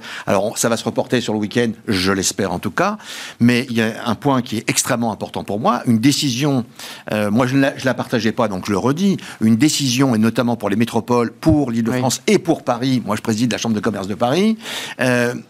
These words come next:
Speaker 1: euh, les,
Speaker 2: Ça colle
Speaker 1: les,
Speaker 2: pas
Speaker 1: les
Speaker 2: à dix-huit heures
Speaker 1: commerçants.
Speaker 2: comme horaire, hein.
Speaker 1: Non, c'est surtout que ça colle pas, c'est que les, les, les soldes ont été, euh, décalés.
Speaker 2: Décalés, absolument.
Speaker 1: Euh, sous, sous différentes raisons, comme quoi les commerçants doivent re-, refaire des marges. Moi, je,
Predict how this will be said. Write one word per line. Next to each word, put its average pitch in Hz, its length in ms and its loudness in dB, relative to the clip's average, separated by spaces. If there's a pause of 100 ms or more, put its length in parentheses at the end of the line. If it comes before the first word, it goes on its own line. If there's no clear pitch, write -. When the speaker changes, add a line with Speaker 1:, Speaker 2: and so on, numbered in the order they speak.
(100)
Speaker 1:
euh, 123 200 -2
les, 127 320 2
Speaker 2:
Ça 151 80 2
colle 165 160 0
Speaker 1:
les, 143 60 -2
Speaker 2:
pas 202 100 2
Speaker 1:
les 147 80 -2
Speaker 2:
à - 20 0
dix-huit 131 240 0
heures 139 80 2
Speaker 1:
commerçants. - 20 -8
Speaker 2:
comme 139 160 2
horaire, 120 260 2
hein. 139 80 -2 (120)
Speaker 1:
Non, 170 180 0
c'est 160 140 0
surtout 147 140 0
que 165 140 -4
ça 160 40 2
colle 156 140 -2
pas, 240 140 0
c'est - 140 2
que 151 220 2
les, 139 320 2
les, 135 140 2
les 127 200 2
soldes 233 340 0 (360)
ont 196 160 6
été, 185 600 2 (440)
euh, 117 200 2
décalés. 156 560 2
Speaker 2:
Décalés, 170 320 2
absolument. 151 340 0
Speaker 1:
Euh, 135 120 0
sous, 175 220 -2
sous 151 220 2
différentes 165 640 0
raisons, 156 420 2
comme 123 240 -2
quoi 139 260 2
les 127 280 2
commerçants 139 360 0
doivent 131 240 0
re-, 117 120 -4
refaire 123 280 0
des 127 120 0
marges. 127 280 0
Moi, 110 160 -2
je, 107 100 0